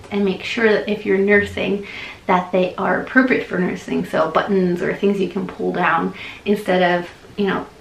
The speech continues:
pulling things up with your t-shirt. It's possible, but I did it a lot with Noel, and now I'm thinking, <sighs> There's an easier way. And when I said earlier that I bought things today that I probably didn't need, that's what I meant,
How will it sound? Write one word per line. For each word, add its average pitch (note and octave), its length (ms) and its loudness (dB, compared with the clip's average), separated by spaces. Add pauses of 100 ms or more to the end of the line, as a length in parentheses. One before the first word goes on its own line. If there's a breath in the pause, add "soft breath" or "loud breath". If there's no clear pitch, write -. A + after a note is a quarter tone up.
pulling G3 400 2
things F#3 340 0
up - 240 -2
with F#3 160 0
your F3 140 0
t-shirt. F#3+ 560 0
It's - 180 -2
possible, B3 760 0
but B3 120 -2
I B3 80 2
did A3+ 180 -2
it C4+ 140 -4
a G#3 40 -4
lot G3 280 0
with G3+ 100 -2
Noel, G3 500 2
and G3 160 -2
now G#3 160 0
I'm G#3 140 -2
thinking, G3+ 560 -2 (1040 loud breath)
<sighs> - 340 -4 (720 loud breath)
There's A3+ 280 6
an G#3+ 100 6
easier G3 440 2
way. - 280 -6 (320 loud breath)
And A3+ 100 6
when G#3 80 8
I G#3+ 140 6
said G3 260 0
earlier G#3 540 6
that F#3 260 2
I G3+ 220 0
bought G#3 260 4
things G#3 300 2
today F#3 380 4
that F#3+ 100 0
I F#3+ 60 4
probably G3+ 420 4
didn't G3 200 4
need, A3 380 4
that's - 280 0
what F#3+ 180 0
I F#3+ 80 0
meant, F#3 340 -4